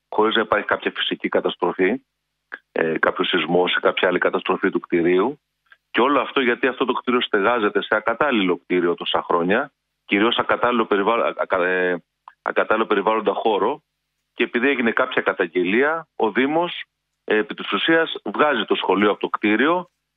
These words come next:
και προσπαθούν να διανύμουν τα παιδιά, να τα μεταγράψουν σε άλλα ειδικά σχολεία, τα οποία είναι ήδη υπερφορτωμένα. Πολλά από αυτά είναι ακατάλληλα, χειρότερα και από το δεύτερο εκ Πηλαίας Κορδελιού.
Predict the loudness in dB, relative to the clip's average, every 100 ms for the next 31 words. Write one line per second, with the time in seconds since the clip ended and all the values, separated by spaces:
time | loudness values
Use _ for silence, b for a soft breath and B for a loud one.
0 | _ -2 -2 -2 -2 -2 0 0 2 2
1 | 2 2 2 2 0 0 -2 0 -2 0
2 | 0 0 -2 -2 0 0 2 0 -2 -6
3 | -8 -10 _ _ _ -8 0 0 2 0
4 | 0 -2 -2 -2 -2 -2 0 2 0 -4
5 | _ _ _ _ _ -2 0 0 0 0
6 | -2 -2 -2 0 0 0 0 0 -2 -2
7 | 0 0 0 -2 -2 -10 _ _ _ 0
8 | 2 2 0 -2 0 -2 0 0 -2 -2
9 | -2 -2 -2 0 0 0 -2 0 0 0
10 | 0 0 -2 -2 0 -2 -2 -2 -2 -6
11 | _ _ -2 0 0 -2 -2 2 0 0
12 | -4 -2 -2 0 0